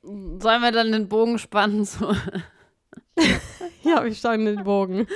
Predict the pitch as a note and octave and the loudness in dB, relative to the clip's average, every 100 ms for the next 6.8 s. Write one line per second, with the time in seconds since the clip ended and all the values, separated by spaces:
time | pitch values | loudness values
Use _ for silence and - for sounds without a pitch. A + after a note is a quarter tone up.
0 | A4+ G#4+ E4 D#4 - A#3+ A#3+ - B3+ - | -10 -6 -6 -6 -6 0 2 2 0 2
1 | A3 G#3+ G3+ F#3+ F3+ F#3 A3 G#3+ G3+ F#3 | 4 6 6 6 6 4 0 -2 -2 0
2 | F3 A3+ C4+ - G#3+ A3 A#3 A#3 B3 A3 | -2 -4 -8 -14 -8 -6 -6 -6 -8 -8
3 | G#3+ G#3 G#3+ G3+ - G#3+ A3 A3 A3 G#3+ | -8 -8 -8 -8 -10 -10 -8 -10 -12 -12
4 | G#3+ G3+ - A#3+ G#3 A3+ A3 G3+ A3+ G#3+ | -10 -12 -10 -12 -6 -2 -2 -2 -4 -2
5 | A3+ F#3+ G#3 F#3 - F3+ F3+ F3+ G#3 A3+ | -2 -2 -6 -10 -6 -4 -4 -4 -8 -4
6 | A3+ A#3 A#3+ - A3+ - G#3 | -2 -2 -6 -12 -10 -8 -4